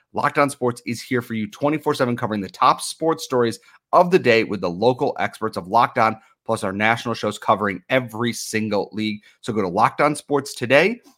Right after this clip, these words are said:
on YouTube and subscribe to the first ever national sports twenty-four seven streaming channel. Hello, everyone. We are back here at Locked On Canadiens.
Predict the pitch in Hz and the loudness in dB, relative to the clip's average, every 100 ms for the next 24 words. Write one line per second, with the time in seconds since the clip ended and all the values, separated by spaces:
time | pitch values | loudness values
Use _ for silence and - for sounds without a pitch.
0 | _ _ _ 143 214 156 131 151 143 104 | _ _ _ 6 6 2 0 -2 -2 -8
1 | 95 - 110 98 87 - 160 165 - 120 | -8 -2 -2 -2 -12 0 0 0 -2 0
2 | 113 104 120 135 131 - 123 120 - _ | 2 2 2 2 -6 -4 -2 -2 -2 _
3 | 110 117 110 104 101 - 98 104 104 _ | -6 -4 -8 -6 -6 -4 -4 -4 -8 _
4 | _ - - 87 90 98 101 101 - - | _ -14 -10 -10 -6 -4 -4 -6 -8 -12
5 | - - 92 80 50 - - _ _ _ | -12 -10 -10 -8 -10 -14 -20 _ _ _
6 | _ _ _ _ _ _ _ _ _ _ | _ _ _ _ _ _ _ _ _ _
7 | _ - 127 117 113 113 - - 104 107 | _ -4 -2 2 4 2 0 -4 -4 -2
8 | 101 95 92 98 92 90 101 98 - _ | -4 -4 -4 -4 -6 -4 0 0 -2 _
9 | - 104 101 98 95 - 98 95 90 98 | -8 -4 -2 -2 -2 -2 -4 -4 -6 -6
10 | 95 95 98 | -4 -6 -8